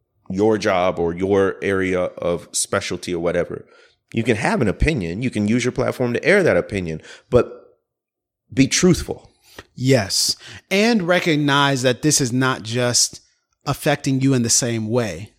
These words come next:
Speaker 2: Because here's, here's the difference, right? The difference is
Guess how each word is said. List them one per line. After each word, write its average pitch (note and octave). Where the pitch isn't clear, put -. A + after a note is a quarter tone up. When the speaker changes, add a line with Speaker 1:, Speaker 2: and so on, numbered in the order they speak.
Speaker 2:
Because E3
here's, G3+
here's E3+
the D3
difference, A#2
right? A#2
The B2
difference F#3
is C#3+